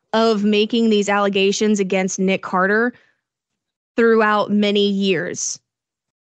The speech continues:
As, as long as she has been able to try and,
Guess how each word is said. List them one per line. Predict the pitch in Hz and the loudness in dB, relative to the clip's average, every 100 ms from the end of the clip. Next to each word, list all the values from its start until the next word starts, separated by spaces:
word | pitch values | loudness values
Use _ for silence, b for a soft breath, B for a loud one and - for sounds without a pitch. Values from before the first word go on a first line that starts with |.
| _ | _
As, | 208 196 190 - | -4 -4 -6 -8
as | 180 202 196 | -4 -2 -2
long | 208 208 214 240 | -2 0 2 2
as | 226 | 0
she | - 240 226 | -2 -2 0
has | 214 208 - _ _ _ _ _ _ _ _ _ _ _ _ _ _ _ _ - | 0 -2 -12 _ _ _ _ _ _ _ _ _ _ _ _ _ _ _ _ 0
been | 240 | 2
able | 226 226 220 | 2 2 0
to | 214 233 220 208 | -2 -2 0 -2
try | - 240 214 202 | -6 -2 0 2
and, | 196 190 190 185 185 185 | 0 0 0 -2 -2 -4